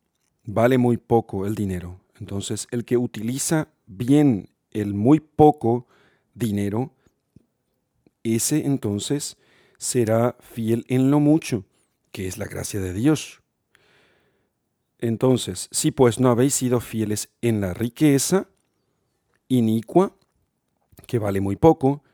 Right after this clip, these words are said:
que es muy poca cosa, si no supieron utilizar la riqueza inicua para ganarse amigos en el cielo, ¿quién os confiará la verdadera riqueza? Y si en lo ajeno no habéis sido fieles, ¿quién os dará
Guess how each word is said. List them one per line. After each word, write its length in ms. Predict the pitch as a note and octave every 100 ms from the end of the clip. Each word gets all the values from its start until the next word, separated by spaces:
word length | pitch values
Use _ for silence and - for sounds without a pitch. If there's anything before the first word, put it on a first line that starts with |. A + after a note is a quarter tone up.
| _
que 100 | -
es 120 | G2
muy 140 | A#2+ A2+
poca 260 | A#2+ G#2 G2+
cosa, 380 | D3+ D#3 C3
si 200 | A#2+ A2+
no 200 | A2 C3+
supieron 460 | D3+ D3+ A#2+ A#2+ C3
utilizar 580 | B2+ - A#2 G2+ - F3+
la 120 | G3
riqueza 420 | D#3+ B2 A2 - A2
inicua 460 | G#2 G2+ - G2+
para 300 | G#2 G2 F#2+ _ _
ganarse 480 | G#2 F2+ F2+ F#2+ B2
amigos 340 | A2 G#2 G#2+
en 100 | B2+
el 80 | D3+
cielo, 380 | - A2+ A#2+ - _ _ _ _ _ _
¿quién 180 | F3+ G3
os 80 | E3+
confiará 500 | D#3+ C#3 C3+ A2 A2
la 120 | A2+
verdadera 800 | G2+ B2 A2+ G#2+ F#2+ A#2+ C3+ C3+
riqueza? 640 | - A2+ - F2+ - C#3+ - _ _ _ _ _ _ _ _ _
Y 120 | D3
si 140 | D3 E3+
en 80 |
lo 80 | E3+
ajeno 360 | C#3+ F#3 G#3 G3+
no 140 | D3
habéis 280 | C3 A2+ A#2
sido 260 | - G#2+ A2+
fieles, 640 | - G2+ F#2+ F#2+ G#2 -
¿quién 240 | - G4+ F4+
os 200 | C#3+ -
dará 420 | A#2+ G#2 A2+